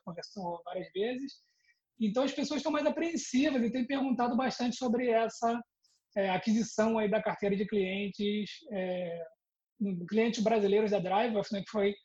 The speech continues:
adquirida aí pela, pela Avenue, né? Então, explica pra gente um pouco esse processo, que as pessoas estão com muita dúvida aí que ela tinha conta na Drive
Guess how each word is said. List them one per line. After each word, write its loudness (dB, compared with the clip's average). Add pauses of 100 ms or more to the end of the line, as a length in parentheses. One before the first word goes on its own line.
(200)
adquirida 0
aí 2
pela, 2 (400)
pela 2
Avenue, 0
né? -8 (320)
Então, -4
explica -4
pra 2
gente 2
um 4
pouco 4
esse -2
processo, -2 (360)
que 0
as -6
pessoas -4
estão -6
com -2
muita 2
dúvida 4
aí 4
que -4
ela 2 (400)
tinha 0
conta 0
na 2
Drive 2